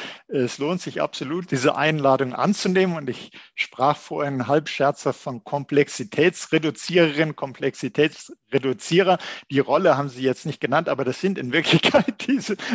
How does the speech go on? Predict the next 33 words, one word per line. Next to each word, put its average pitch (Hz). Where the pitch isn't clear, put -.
alle 190
diese 160
Rollen 151
helfen 165
dabei, 143
die 143
eingangs 151
erwähnte 139
Komplexität 139
zu -
reduzieren. 139
Und, 135
äh, 123
ich -
finde 139
das 127
toll, 180
dass 160
man 131
dann 123
sagen 127
kann, 127
wo 135
bin 160
ich -
am 127
ehesten 143
zu 117
Hause? 139
Bin 131
ich -
Advisor, 135
Developer? 131